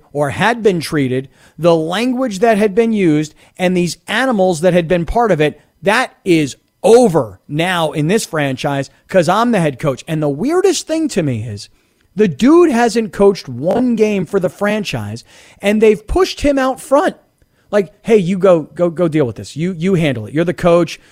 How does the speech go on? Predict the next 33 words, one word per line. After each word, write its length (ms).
You're 140
cool. 500
You're 140
tough. 420
You're 160
an 60
old 160
linebacker. 600
The 140
media 300
will 100
be 100
intimidated, 640
even 300
through 180
Zoom 280
calls. 280
You, 160
you 260
go 180
out 200
there 160
and 80
deal 160
with 120
it." 100
Why 760
is 140
a 60
guy 280
like 280
Dan 280
Snyder 560